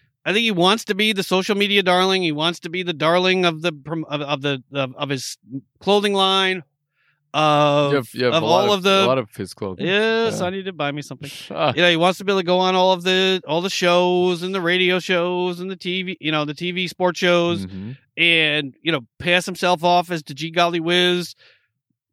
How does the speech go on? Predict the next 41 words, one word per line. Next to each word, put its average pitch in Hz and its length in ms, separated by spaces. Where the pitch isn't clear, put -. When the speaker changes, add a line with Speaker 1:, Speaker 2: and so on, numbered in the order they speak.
Speaker 1:
"I'm 190 200
just 196 220
an 190 80
amazing 185 380
Speaker 2:
Aw, - 20
Speaker 1:
guy. 180 500
I'm 180 60
Speaker 2:
shucks. 190 340
Speaker 1:
going 202 180
to 196 80
see 202 140
the 180 80
cancer 190 320
kids 190 260
in 190 80
the 185 60
hospital. 185 720
Look 196 160
at 208 60
my 196 140
Speaker 2:
Well, 214 100
he 214 60
Speaker 1:
wife. 208 80
Speaker 2:
is 175 80
Speaker 1:
She's 214 80
Speaker 2:
that. 117 280
Speaker 1:
beautiful." 98 160
Speaker 2:
I 95 60
mean, 92 140
you - 40
know, 104 40
he, - 80
you 107 60
know, 95 160
he, 90 120
he 101 60
did 113 180
a 104 40
lot 101 280
for 107 100
the, 87 400